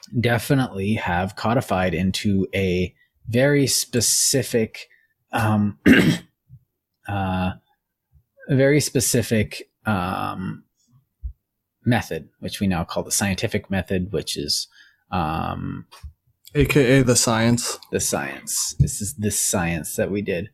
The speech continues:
Speaker 1: Um, now you can go back to Descartes. You can find this in ancient societies, but it's l-, not, like, codified.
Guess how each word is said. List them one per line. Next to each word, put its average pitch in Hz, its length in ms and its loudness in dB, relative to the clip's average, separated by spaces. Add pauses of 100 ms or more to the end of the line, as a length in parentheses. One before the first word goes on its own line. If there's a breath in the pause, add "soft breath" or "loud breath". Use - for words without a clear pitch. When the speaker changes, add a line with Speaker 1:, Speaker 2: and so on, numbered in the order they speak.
(480 soft breath)
Speaker 1:
Um, 113 600 2 (160)
now 123 680 2 (480)
you 123 160 -2
can 123 100 2
go 120 80 4
back 113 320 0
to 104 460 0 (800)
Descartes. 90 560 -2
You 92 80 -6
can 98 120 -4
find 95 360 0
this - 360 0
in 90 360 0
ancient 87 400 -4
societies, 92 760 0
but 78 260 -4
it's - 240 -8
l-, 92 200 -4
not, 87 340 -2
like, - 160 -6
codified. 85 720 -4